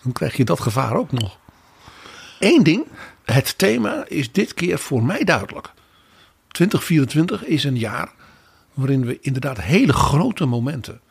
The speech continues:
en ook persoonlijkheden in de geschiedenis herdenken, vieren, dan dat we beseffen hoe belangrijk die momenten of die mensen waren. Maar het is altijd triomf en tragedie. We gaan hele aangrijpende dingen, eh,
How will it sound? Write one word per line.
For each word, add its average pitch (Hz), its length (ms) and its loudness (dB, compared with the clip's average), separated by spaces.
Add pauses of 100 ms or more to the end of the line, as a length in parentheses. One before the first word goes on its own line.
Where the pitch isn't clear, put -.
(280)
en 139 160 -6
ook 117 140 -10
persoonlijkheden 175 760 2
in 127 60 -6
de 117 80 -6
geschiedenis 104 760 -8 (140)
herdenken, 135 640 2
vieren, 127 640 4
dan 110 360 0
dat 117 200 -2
we 117 180 -4 (140)
beseffen 131 500 -2
hoe 135 120 0
belangrijk 131 600 0 (340)
die 147 160 4
momenten 139 440 4
of 104 80 -4
die 120 80 -2
mensen 147 300 -4
waren. 147 260 -6 (260)
Maar 143 120 4
het 160 100 0
is 123 180 -2
altijd 208 520 -6 (400)
triomf 165 600 2
en 226 200 0
tragedie. 123 520 -6 (2000)
We 120 80 -6
gaan 151 220 0
hele 180 340 2 (100)
aangrijpende 170 760 0
dingen, 214 320 -2 (640)
eh, 127 100 -10